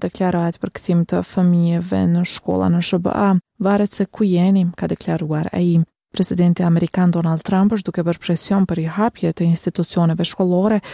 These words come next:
duke e bërë këtë një prej çështjeve kyçe para zgjedhjeve të muajit nëntor, pavarësisht pse territori amerikan ka regjistruar rreth njëqind e pesëdhjetë e pesë mijë vdekje. Kthimi i fëmijëve në shkolla konsiderohet kusht edhe për kthim të prindërve në punë, donse ka shqetësime se nxënësit mund të infektohen dhe të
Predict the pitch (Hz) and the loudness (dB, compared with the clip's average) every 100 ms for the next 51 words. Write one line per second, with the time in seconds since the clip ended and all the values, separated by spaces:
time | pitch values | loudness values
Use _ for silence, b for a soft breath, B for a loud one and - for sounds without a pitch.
0 | B - 190 214 196 226 - 220 233 233 | B -6 -2 0 0 -4 0 0 2 0
1 | 202 - 240 233 202 - 220 240 254 220 | -2 -2 -4 -2 -2 -2 -6 -4 -2 0
2 | 180 160 196 226 220 - 185 190 170 - | 0 2 0 0 0 2 2 2 0 2
3 | 220 214 202 220 B B B - 151 160 | 0 2 -2 -4 B B B -4 -2 -2
4 | 208 220 - 180 170 165 190 202 185 160 | -2 -4 -4 -2 -2 -2 0 2 2 2
5 | 160 226 240 220 165 160 - 208 208 202 | 0 2 2 2 -2 -4 -2 0 2 0
6 | 214 202 175 160 - 247 190 - 233 185 | 0 0 0 0 2 2 2 -2 -2 0
7 | 180 220 - - 190 - 175 165 180 - | 0 -2 -4 -4 -4 -2 0 0 -2 -4
8 | - - 175 175 - _ - - 175 165 | -4 -4 -2 0 -2 _ -8 0 2 2
9 | - - - 170 160 160 180 247 214 165 | 0 -4 0 2 4 2 2 2 2 2
10 | - - 160 160 226 220 180 170 175 165 | -4 -6 -4 -2 0 0 0 0 0 -2
11 | - - 185 - 196 180 180 - - 226 | -4 -4 -4 -2 -2 -2 -4 -2 0 2
12 | 214 - 226 247 - - 165 220 - 208 | 0 -2 0 2 2 -2 -2 -2 0 0
13 | 220 B B - 208 240 269 208 196 214 | 0 B B -4 -2 0 -2 -2 -2 -4
14 | - 180 185 208 185 165 165 180 226 196 | -2 0 0 2 0 2 0 0 0 2
15 | 190 208 202 190 185 - 160 160 208 190 | 2 2 0 0 -6 -6 -4 0 0 0
16 | 175 | -2